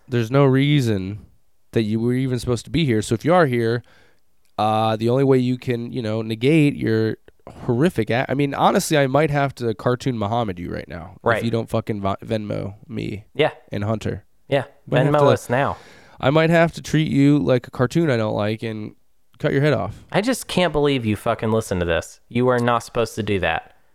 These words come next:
Speaker 1: It's
Speaker 2: I can't
Speaker 1: very
Speaker 2: fucking
Speaker 1: disturbing.
Speaker 2: believe you, dude. Like,
Speaker 1: It's more disturbing than beheading someone for not,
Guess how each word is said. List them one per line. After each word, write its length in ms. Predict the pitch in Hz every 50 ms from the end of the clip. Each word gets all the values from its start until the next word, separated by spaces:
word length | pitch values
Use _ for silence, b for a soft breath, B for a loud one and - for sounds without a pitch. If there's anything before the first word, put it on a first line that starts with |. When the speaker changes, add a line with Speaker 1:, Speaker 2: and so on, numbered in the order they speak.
| _ _ _ _ _
Speaker 1:
It's 240 | - 143 139 - -
Speaker 2:
I 40 | -
can't 100 | 165 160
Speaker 1:
very 100 | 151 143 131
Speaker 2:
fucking 300 | 127 147 151 147 - -
Speaker 1:
disturbing. 40 | 123
Speaker 2:
believe 340 | 113 104 107 123 135 127 98
you, 120 | 92 87
dude. 300 | 82 90 85 85 85 104 - - - -
Like, 280 | - 92 87 85 - - -
Speaker 1:
It's 100 | - 147
more 180 | 151 160 185 170
disturbing 560 | 156 151 - - - 151 151 143 135 127 120
than 320 | 117 113 113 110 110 - _ _ - 117
beheading 380 | 113 117 117 127 117 117 110 104
someone 320 | - 113 107 107 107 104
for 120 | 101 - 104
not, 320 | 104 107 107 107 107 -